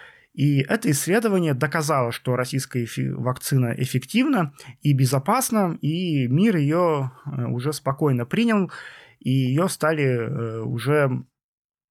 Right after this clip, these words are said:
э, более активно в-, внедрять в практику. Причем тут афобазол? К афобазолу, в общем, те же самые претензии, которые когда-то были к российской вакцине. Это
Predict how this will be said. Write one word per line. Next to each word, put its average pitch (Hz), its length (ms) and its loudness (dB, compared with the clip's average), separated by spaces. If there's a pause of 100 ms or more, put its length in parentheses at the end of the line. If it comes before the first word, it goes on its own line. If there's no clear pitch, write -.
(360)
э, 113 180 -2
более 127 380 2
активно 170 460 0
в-, 113 760 -4
внедрять 123 400 -2
в - 60 -20
практику. 135 520 -4 (1080)
Причем 196 300 0
тут 185 140 -2
афобазол? 135 580 0 (960)
К - 60 -2
афобазолу, 180 580 2
в - 20 4
общем, 196 260 0
те 196 120 0
же 196 100 0
самые 165 400 2
претензии, 185 480 2
которые 147 400 2
когда-то 139 400 2
были 143 560 2
к 143 380 4
российской 135 420 0
вакцине. 123 580 0
Это 147 360 0